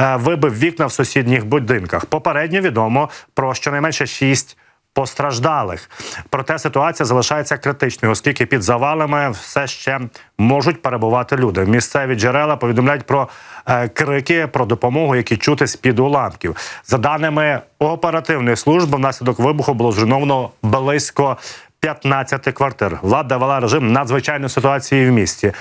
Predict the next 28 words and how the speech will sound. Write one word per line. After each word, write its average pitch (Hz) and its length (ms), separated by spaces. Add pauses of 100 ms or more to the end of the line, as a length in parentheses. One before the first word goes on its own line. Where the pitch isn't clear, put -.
(160)
Рятувальники 139 600
продовжують 147 520
роботу 123 380
на 117 120
місці 123 360
події, 151 400
намагаючись 135 720 (220)
зайти 127 360
та 147 240
врятувати 135 680
можливих 120 420
постраждалих. 95 640 (180)
Цікаво, 135 280
що 127 160
останньою 127 440
перевіркою 123 640
газового 113 580 (180)
обладнання 117 540
в 98 60
будинку 123 440
проводили 123 720 (280)
дев'ятнадцятого 120 1080
липня. 123 460
Тобто, 92 200
розуміємо, 143 640
трішки 196 400
більше - 340
тижня 110 440